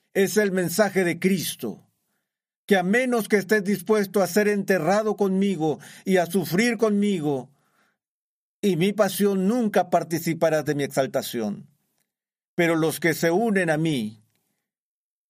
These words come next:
en mi muerte, participarán en mi resurrección.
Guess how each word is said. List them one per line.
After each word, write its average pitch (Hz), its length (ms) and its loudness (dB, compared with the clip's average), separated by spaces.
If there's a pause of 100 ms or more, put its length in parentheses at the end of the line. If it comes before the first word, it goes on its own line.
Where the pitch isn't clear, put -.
(140)
en 175 240 0
mi 156 100 2
muerte, 143 720 -2 (1600)
participarán 143 1200 -2 (1200)
en 139 160 0
mi 139 120 0
resurrección. 110 960 -4